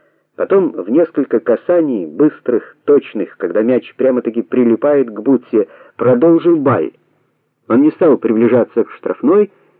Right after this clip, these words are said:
где уже сосредотачивались защитники и полузащита бразильцев.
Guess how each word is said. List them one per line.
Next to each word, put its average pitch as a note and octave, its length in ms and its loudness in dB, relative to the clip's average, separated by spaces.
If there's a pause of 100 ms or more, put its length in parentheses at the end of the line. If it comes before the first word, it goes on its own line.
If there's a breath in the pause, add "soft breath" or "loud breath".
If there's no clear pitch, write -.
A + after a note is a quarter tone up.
(160)
где B2 120 0
уже A#2+ 320 2
сосредотачивались G#2 1000 -2 (220)
защитники G2+ 720 -4
и G2 120 -4
полузащита A2 600 0
бразильцев. F2+ 640 -4